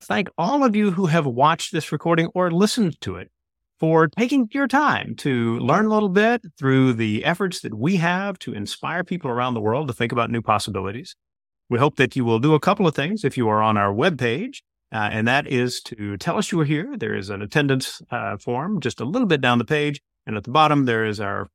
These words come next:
forum for sharing ideas. Feel free to add, add comments in that forum or respond to what other people have said. We, we welcome that opportunity in, in an online and asynchronous club to engage with you and, and your ideas.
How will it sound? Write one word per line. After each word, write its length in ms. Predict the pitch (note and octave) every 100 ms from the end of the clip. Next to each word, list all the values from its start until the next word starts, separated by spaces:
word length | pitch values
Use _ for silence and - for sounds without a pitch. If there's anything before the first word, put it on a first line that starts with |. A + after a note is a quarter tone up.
| -
forum 400 | A#3 B2 F#2 A#2+
for 300 | - A2+ G#2+
sharing 360 | - G#2 G2
ideas. 480 | G2+ A#2+ E3+ F#2+ D#2+
Feel 320 | - A3 A#3+
free 480 | A3 - F#3+ G#3 F3+
to 120 | A#2+
add, 360 | F2+ B2+ C3+ A#2+ _ _ _
add 200 | - D3
comments 520 | C#3 - D3 B2 F2+ -
in 120 | G#2+
that 180 | G#2+ -
forum 380 | B2+ A#2 F#2+
or 80 | F#2+
respond 400 | A#2+ C#3 G#3 G#3
to 40 | F3+
what 120 | F3+
other 180 | F3+ D#3+
people 300 | F3 C#3+ B2
have 100 | A2
said. 300 | B2+ F#2 F2+ _ _ _
We, 260 | G#2 A#2 A2+
we 140 | A#2 A#2
welcome 520 | B2+ D#3 E3 C3 A2
that 160 | G#2+
opportunity 800 | G#2+ G#2+ A2+ B2 A2 G2+ G#2 G#2
in, 300 | F#2 G2+ G2 -
in 160 | A2+
an 100 | G#2
online 540 | B2 C3+ C3+ B2+ B2+ A2+
and 120 | G2+
asynchronous 640 | B2 C3 C3+ B2 G#2+ F#2+
club 320 | - A#2 G2+ G2 _ _ _
to 320 | - A2+ G2+ G#2+
engage 500 | A2 G#2 A#2 B2 A2
with 220 | G2+ A2
you 200 | G2+ G2
and, 320 | A2 G2 F#2+
and 140 | A#2+ G2+
your 160 | F#2+
ideas. 540 | F#2 F#2 G2 E2+ -